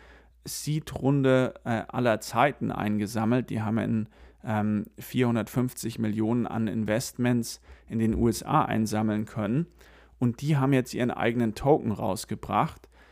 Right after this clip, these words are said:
äh, der sogenannte Ape Coin, das, äh, kann man nicht erfinden, ähm,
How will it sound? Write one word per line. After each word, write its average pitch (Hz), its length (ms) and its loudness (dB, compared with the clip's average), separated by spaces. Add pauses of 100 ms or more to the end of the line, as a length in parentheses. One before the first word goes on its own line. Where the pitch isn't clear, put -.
(120)
äh, 113 180 0
der 110 140 2
sogenannte 117 580 0
Ape 147 320 0
Coin, 120 400 0
das, 110 280 -2
äh, 104 180 -4
kann 120 220 -2
man 120 120 2
nicht 131 200 -4
erfinden, 131 640 0 (560)
ähm, 123 340 0